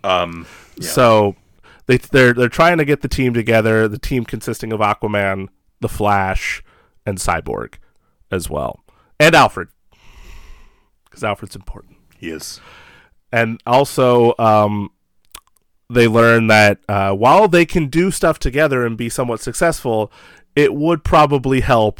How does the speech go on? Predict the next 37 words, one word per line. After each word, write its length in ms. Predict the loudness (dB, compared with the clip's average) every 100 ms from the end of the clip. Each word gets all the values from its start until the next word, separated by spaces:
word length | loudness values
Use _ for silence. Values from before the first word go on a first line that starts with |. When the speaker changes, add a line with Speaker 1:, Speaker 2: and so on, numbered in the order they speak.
| -2
Speaker 2:
if 540 | -2 -2 -6 -16 -18 -12
Superman 680 | 0 0 0 -2 -2 -2 -4
was 140 | -6
around. 480 | -4 -4 -4 -6 -10
So 220 | -8 -4
they 100 | -4
pull 420 | -4 -2 -2 -2
some 380 | -6 -10 -10 -12 -16 _ _ _ _
Frankenstein 680 | 0 0 -2 -4 -2 -2 -2
shenanigans, 720 | -4 -2 -2 -2 -4 -6 -2
try 160 | -2
to 60 | -2
bring 240 | -2 -4
him 80 | -2
back 220 | -2 -2
to 100 | -4
life, 520 | -4 -2 -4 -6 -16 -20 _ _ _ _ _ _ _
um, 380 | 2 2 2 2
with 180 | 0 0
the 80 |
mother 240 | -2 -2 -2
boxes. 680 | -2 -2 -4 -8 -8 -10 -16 _ _ -8
It 220 | -8 -6
works, 720 | -2 0 -2 -6 -8 -10 -12 _ _ _ _ _ _ _ _ _ _ -2
uh, 420 | 0 2 2 0
and 280 | 0 -2 -2
Superman 480 | -8 -8 -2 -2 0
helps 260 | -2 -2 -4
them, 200 | -4 -4
and, 180 | -8
you 80 | -8
know, 280 | -6 -6 -8 _ _ _ _
we 140 | -10 -6
get, 260 | -6 -6
we 100 | -10
get 180 | -10 -8
this 180 | -10